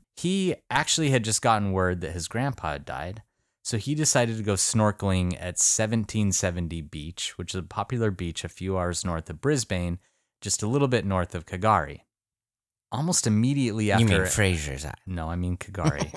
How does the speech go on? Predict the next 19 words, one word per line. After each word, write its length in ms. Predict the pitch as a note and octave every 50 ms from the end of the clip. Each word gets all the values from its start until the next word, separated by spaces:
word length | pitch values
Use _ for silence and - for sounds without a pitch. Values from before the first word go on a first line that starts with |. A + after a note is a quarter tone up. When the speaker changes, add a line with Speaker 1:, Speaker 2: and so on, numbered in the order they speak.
| A3+ - -
Speaker 1:
<laughs> 80 | - -
We 100 | F#2+ G2
use, 420 | G2 G2+ G2+ G2 F#2 F#2 - - - - - -
we 120 | G2 G#2+
use 260 | A2+ A2+ A2+ A2 G2+ -
the 80 | A2+
indigenous 580 | G2+ F#2+ F2+ F#2+ F2 E2 - F2+ F2 E2 - -
names 280 | F#2+ E2+ E2 E2 D#2+ F#2
on 120 | E2+ E2
this 160 | E2 D#2+ - -
here 260 | - D2+ D2+ D2+ - _ _ - -
podcast. 840 | - D#2+ D2 D2 D2 D2+ - - D#2 D2+ D#2 D#2 D#2+ - - - _ _ _ _ _ _ _ _ -
Uh, 280 | G2 G2+ G#2 G2+ G#2 -
almost 360 | - B2+ D3 E3 D#3 - -
immediately 800 | D3+ C#3+ C3+ B2+ C3 C#3+ E3+ G3 G#3 G3 F#3 D#3 C#3+ C#3 C3 B2+
after 340 | B2 A#2+ A2+ A2+ - A#2 A2
entering 300 | G#2+ G#2+ - A2+ G#2 G2
the 60 | F#2
water, 500 | F2 E2+ E2+ E2 E2 E2 E2 E2 E2+ -